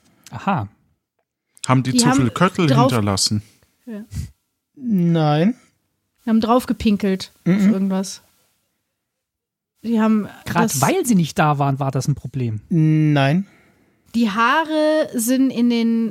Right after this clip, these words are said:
Speaker 3: Mikrofonen und allem anderen hängen geblieben und dann
Speaker 4: Nee.
Speaker 3: gab's eine Überhitzung.
Speaker 4: Nee.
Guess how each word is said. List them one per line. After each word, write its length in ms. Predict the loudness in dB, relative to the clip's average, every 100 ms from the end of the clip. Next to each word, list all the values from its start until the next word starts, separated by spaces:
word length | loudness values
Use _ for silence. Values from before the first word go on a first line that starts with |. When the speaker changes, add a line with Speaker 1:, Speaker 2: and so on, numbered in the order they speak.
| -2
Speaker 3:
Mikrofonen 640 | -4 -4 -6 -2 0 0 0
und 320 | 0 -2 -6
allem 580 | -4 0 0 0 -2 -4
anderen 420 | -2 0 0 0
hängen 220 | 0 0
geblieben 380 | 0 0 2 4
und 100 | 4
dann 80 | 4
Speaker 4:
Nee. 100 | 4
Speaker 3:
gab's 260 | 2 2 -2
eine 100 | 0
Überhitzung. 580 | 0 0 -2 -4 -4 -6 _ _ -2
Speaker 4:
Nee. 300 | 0 0